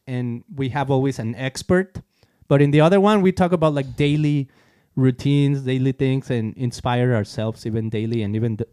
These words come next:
our daily challenges as a couple. So that's so cool, Millie. So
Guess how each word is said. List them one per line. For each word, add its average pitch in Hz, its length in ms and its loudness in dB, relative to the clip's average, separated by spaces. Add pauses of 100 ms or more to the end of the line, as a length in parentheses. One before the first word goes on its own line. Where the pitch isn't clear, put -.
our 117 180 -4
daily 117 320 -4
challenges 139 540 0
as 127 140 -4
a 110 60 -4
couple. 185 480 0 (680)
So 156 220 4
that's 170 200 2
so 185 100 4
cool, 196 180 4
Millie. 196 300 6
So 170 300 4